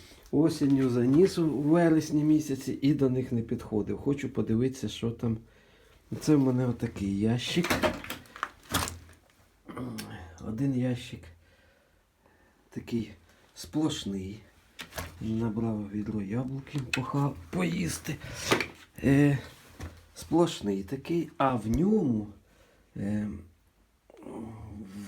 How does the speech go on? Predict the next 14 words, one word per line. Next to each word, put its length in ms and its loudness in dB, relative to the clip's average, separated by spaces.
в 40 -16
сіточку 720 -2
такий, 460 -4
із 180 0
дирочками, 760 4
такий, 320 -4
як 200 -4
оце 240 -10
ось. 180 -16
І 360 2
збираю 600 6
вермічай. 760 2
Зараз 360 -4
попробую, 640 -4